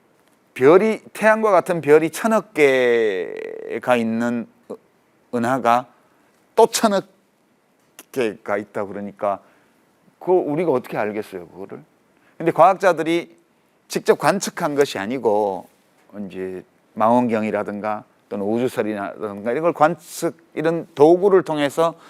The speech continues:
관측한 사실을 토대로 논리적 규칙에 따라서 추론해 본 결과 우리 우주에 대한 이제 저런 정보를 만들어내게 된 거죠. 우리의 감각으로는 이 사실을 알 수 없습니다.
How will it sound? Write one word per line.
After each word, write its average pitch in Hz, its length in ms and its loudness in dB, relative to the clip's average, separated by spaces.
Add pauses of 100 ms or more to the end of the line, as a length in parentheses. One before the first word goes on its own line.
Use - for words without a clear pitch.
(180)
관측한 160 640 0
사실을 147 460 0
토대로 117 720 -2 (840)
논리적 170 580 2
규칙에 170 420 -2
따라서 131 380 -2
추론해 196 460 -2
본 160 180 -4
결과 120 460 0 (540)
우리 127 180 -2
우주에 127 400 2
대한 113 400 -6 (260)
이제 92 240 -12
저런 113 260 -4
정보를 98 520 -6
만들어내게 98 800 -10 (720)
된 80 160 -18
거죠. 80 300 -18 (680)
우리의 190 760 -2
감각으로는 120 1080 -4 (1080)
이 123 60 -12
사실을 123 320 -6
알 104 100 0
수 120 120 -6
없습니다. 98 420 -12